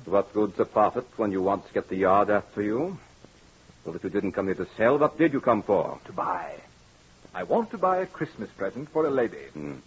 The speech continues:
Speaker 1: You pay dearly coming in on me like this. You know I've put up my shutters and I'm refusing business.
Speaker 2: You won't refuse my business, Ziegler.
Speaker 1: You won't be getting any bargains either.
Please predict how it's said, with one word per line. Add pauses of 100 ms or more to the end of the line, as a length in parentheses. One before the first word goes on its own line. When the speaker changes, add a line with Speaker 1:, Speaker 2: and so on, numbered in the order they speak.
(140)
Speaker 1:
You
pay
dearly
coming
in
on
me
like
this. (760)
You
know
I've
put
up
my
shutters
and
I'm
refusing
business. (180)
Speaker 2:
You
won't (100)
refuse
my
business, (100)
Ziegler.
Speaker 1:
You
won't
be
getting
any
bargains
either.